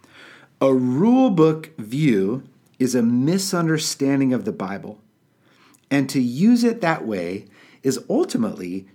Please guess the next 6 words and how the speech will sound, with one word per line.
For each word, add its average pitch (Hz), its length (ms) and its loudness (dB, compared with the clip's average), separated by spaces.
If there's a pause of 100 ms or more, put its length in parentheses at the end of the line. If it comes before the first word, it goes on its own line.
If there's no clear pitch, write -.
to 123 140 -2
disrespect 135 1400 -4 (100)
the 110 160 -2
Word 107 260 -2
of 101 140 -6
God. 98 340 -12